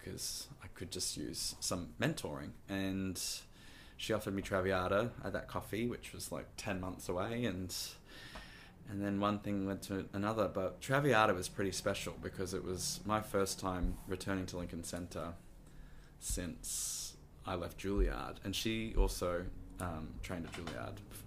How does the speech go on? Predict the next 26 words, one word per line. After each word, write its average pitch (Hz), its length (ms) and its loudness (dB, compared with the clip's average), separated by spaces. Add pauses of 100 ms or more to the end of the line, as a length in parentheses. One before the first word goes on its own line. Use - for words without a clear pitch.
(240)
for 95 280 2
me. 90 260 -4 (640)
Um, 95 360 2 (640)
a-, - 600 -8
and 113 260 -2 (140)
we 110 80 2
got 107 260 4
to - 120 -6
just - 240 -4 (220)
do 107 260 -4 (380)
incredible 101 540 -2 (520)
creative 98 440 2 (480)
concert - 400 -4
dance, - 560 -8
you 104 100 -2
know. 95 180 -2 (360)
It's, - 420 2
it's - 140 0
a 180 60 4
lot 147 280 10
moving, 107 480 6 (120)
you 107 100 0
know, 85 140 2 (160)
a 98 40 -2
chorus 92 440 4
of 87 100 -2